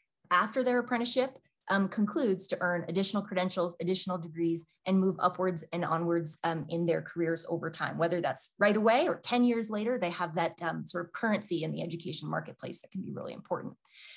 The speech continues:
Um, <clears throat> we are, um, nearing the point on this panel where we, uh, will move to audience questions, but before we hand it over, um,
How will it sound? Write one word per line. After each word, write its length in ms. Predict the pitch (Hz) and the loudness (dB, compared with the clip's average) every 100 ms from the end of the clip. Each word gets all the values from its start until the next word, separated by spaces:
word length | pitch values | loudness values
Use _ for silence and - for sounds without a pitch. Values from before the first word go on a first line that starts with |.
| - - | -16 2
Um, 240 | 233 220 - 320 | 4 4 4 6
<clears throat> 160 | 269 214 | 6 2
we 240 | 294 302 - | 4 4 6
are, 320 | 285 277 - | 6 6 6
um, 220 | 254 254 | 4 4
nearing 280 | 277 494 440 | 4 4 2
the 100 | 262 | 0
point 340 | - 247 247 | 0 2 2
on 80 | 214 | 2
this 140 | 214 208 - | 0 0 -2
panel 320 | 214 208 202 | 2 4 2
where 220 | 185 196 | 0 0
we, 480 | 185 208 202 202 196 _ _ - | 0 0 0 0 -4 _ _ -2
uh, 160 | 202 190 | 4 4
will 100 | 202 | 6
move 300 | 202 254 277 | 4 4 0
to 100 | - | -2
audience 320 | 190 190 185 | -2 -2 -4
questions, 440 | - 170 - 214 208 | -2 -2 0 2 2
but 260 | 202 185 | 2 2
before 320 | 196 190 254 | 0 0 2
we 120 | 269 247 | 4 2
hand 220 | 220 190 | 0 0
it 100 | 185 | 0
over, 420 | 202 185 180 175 202 | 0 2 2 2 2
um, 340 | 190 185 185 | 2 2 -2